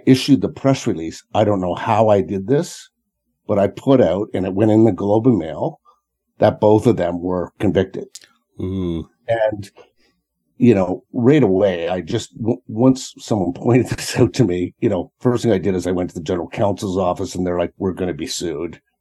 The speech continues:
Speaker 1: You know, um, "Don't have any contact with them," blah, blah, blah. Um, and, but I, I really thought to myself, "That's not me. Like, I've screwed up here.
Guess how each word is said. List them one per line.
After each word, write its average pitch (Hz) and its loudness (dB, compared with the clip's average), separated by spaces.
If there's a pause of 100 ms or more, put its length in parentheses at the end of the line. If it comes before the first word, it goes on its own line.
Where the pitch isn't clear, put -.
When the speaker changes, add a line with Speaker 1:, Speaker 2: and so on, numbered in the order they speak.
(420)
Speaker 1:
You 110 0
know, 90 0
um, 92 2 (500)
"Don't 107 4
have 98 4
any 98 4
contact 95 0
with 101 -2
them," 92 -4 (140)
blah, 95 2
blah, 90 0
blah. 90 -2 (760)
Um, 90 -2 (320)
and, 110 0
but 123 4
I, 120 4
I 110 0
really 131 0
thought - -6
to - -6
myself, 92 -4 (120)
"That's 104 -6
not 123 2
me. 98 -2
Like, 87 -6
I've 113 0
screwed - -2
up 90 -4
here. 78 -10